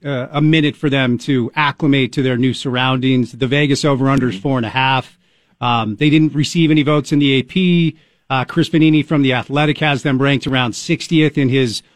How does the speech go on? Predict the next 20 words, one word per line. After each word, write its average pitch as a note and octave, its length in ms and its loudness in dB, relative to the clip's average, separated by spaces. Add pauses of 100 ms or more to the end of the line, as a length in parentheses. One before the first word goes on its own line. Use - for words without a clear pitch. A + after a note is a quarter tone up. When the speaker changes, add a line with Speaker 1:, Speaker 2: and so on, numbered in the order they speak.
(120)
Speaker 1:
one D3 260 0
through D3 200 0
one C#3 240 0
thirty-three D#3 560 2
rankings. C#3 580 0 (220)
What G#3+ 240 0
does G3+ 220 0
Speaker 2:
Mm-hmm. F#3 100 0
Speaker 1:
success E3 540 -2
look D3 260 0
like D3 320 0
year C#3+ 220 0
one C3+ 400 0
in D3 180 0
the C#3+ 80 2
Big B2 200 -2
twelve B2+ 320 -2
for B2+ 80 -14
Brigham A#2+ 260 -2
Young? G#2 240 -6